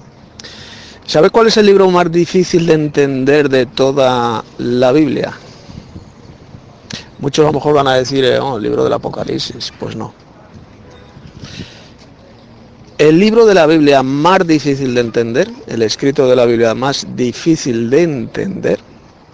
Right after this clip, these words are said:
es la segunda epístola de Pablo a los Corintios. Eh, justamente la que estoy traduciendo ahora en esta nueva versión del Nuevo Testamento. Es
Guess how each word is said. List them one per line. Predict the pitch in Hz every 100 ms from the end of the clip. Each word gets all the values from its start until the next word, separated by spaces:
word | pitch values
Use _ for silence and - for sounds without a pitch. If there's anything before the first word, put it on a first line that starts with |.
| - - - - - - - - - - _ - - - - -
es | 160
la | 165 165
segunda | 143 143 151
epístola | 135 139 - 143 120
de | 113
Pablo | 143 139
a | 135
los | 113 -
Corintios. | 110 165 - - - - - - - - - - - _
Eh, | 127 131
justamente | - 135 135 143 160
la | 147
que | 120
estoy | - 135
traduciendo | 120 120 113 131 120
ahora | 120 139 147
en | 123
esta | 117 120
nueva | 120 202
versión | 208 127 135
del | 120
Nuevo | 113 107
Testamento. | - - - - - - _
Es | - 214